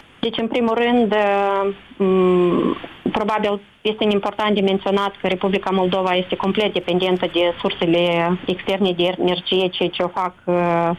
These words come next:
foarte volatilă față de fluctuațiile pe piețele energetice și, uh, în acest context ar trebui să diversificăm aceste surse de energie, să asigurăm, uh, liberalizarea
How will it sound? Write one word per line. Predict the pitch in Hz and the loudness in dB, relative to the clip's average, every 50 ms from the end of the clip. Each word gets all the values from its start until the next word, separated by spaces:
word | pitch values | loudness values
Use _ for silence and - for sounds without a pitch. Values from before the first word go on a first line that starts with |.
| - - - - _ | -6 -14 -20 -20 _
foarte | - 202 202 196 - 180 | -6 -6 -4 -2 -2 -2
volatilă | 165 185 175 170 175 - - 190 180 180 175 - | 0 0 0 0 0 -2 0 0 0 0 0 -2
față | 175 170 - - 170 | -4 -6 -4 -4 -4
de | 165 170 165 | -2 -2 -2
fluctuațiile | - 180 170 - - 180 175 170 165 165 - 170 165 160 165 165 | -2 -4 -4 -2 -2 -2 -2 -2 -2 -2 -2 0 0 0 0 -2
pe | - 165 160 165 165 - | 0 0 0 0 0 0
piețele | - 180 185 180 - 175 175 175 | -2 -2 -2 -2 -2 0 0 2
energetice | 170 170 165 - - - 196 190 185 - - - - 269 311 302 - - - - - - | 2 2 0 0 -2 -2 -2 -2 -2 -6 -8 -4 -2 -2 -2 -4 -6 -12 -12 -8 -8 -2
și, | - 220 208 214 220 220 208 | 0 2 2 4 4 4 4
uh, | 202 196 - - 185 190 185 185 185 185 | 2 0 0 0 0 0 2 2 2 2
în | 185 196 | 2 2
acest | 196 196 - 208 202 | 0 0 -2 -6 -4
context | - - 190 180 196 196 196 - | -2 -2 -2 -2 -2 -4 -4 -4
ar | 190 185 | -6 -4
trebui | - - 180 180 185 190 185 | -2 -2 0 0 0 0 -2
să | 175 170 | -2 -2
diversificăm | 175 180 180 180 180 - - - 180 - - 175 180 165 | -2 -2 -2 -2 -4 -6 -8 -8 -6 -4 -2 0 0 0
aceste | 160 - 185 180 - - 170 - | 0 0 -2 -2 -2 -4 -4 -2
surse | 196 202 - - 180 | -4 -4 -2 -4 -4
de | 165 175 | 0 0
energie, | 175 165 165 165 165 160 - 180 208 226 240 254 262 254 - - _ _ - - | 2 2 2 0 -2 -2 -2 0 2 2 2 0 -2 -4 -8 -18 _ _ -10 -6
să | - 220 220 | -2 -2 -2
asigurăm, | 220 226 208 190 208 226 226 220 220 214 202 196 | -2 -2 -2 0 0 2 2 2 2 4 4 4
uh, | 185 180 180 180 180 175 175 180 175 175 180 - - | 4 4 2 2 2 2 2 0 0 -2 -4 -4 -2
liberalizarea | 180 202 214 220 208 202 208 196 196 190 185 180 202 196 202 202 196 180 170 165 165 | 0 0 0 2 0 -2 -2 -2 0 -2 0 0 0 0 0 0 0 0 0 -2 -4